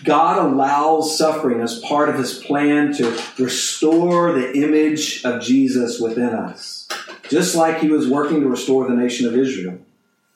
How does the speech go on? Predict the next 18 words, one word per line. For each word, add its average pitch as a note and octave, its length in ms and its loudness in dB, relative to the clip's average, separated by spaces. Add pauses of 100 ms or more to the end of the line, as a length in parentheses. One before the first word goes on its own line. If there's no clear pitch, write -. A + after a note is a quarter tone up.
(540)
God D#3 540 0
is - 320 -4
always E3 560 2
at C#3 280 0
work B2 420 2
restoring C#3 760 0
his C3+ 240 -4
creation, A2+ 800 -2 (600)
and B2 100 -4
he C#3 120 -2
uses E3 520 -2
suffering G2+ 800 -4
as A#2+ 120 -4
a A#2+ 120 -4
part A#2+ 580 -2
of G#2 120 -10
that - 220 -6
process. - 760 -6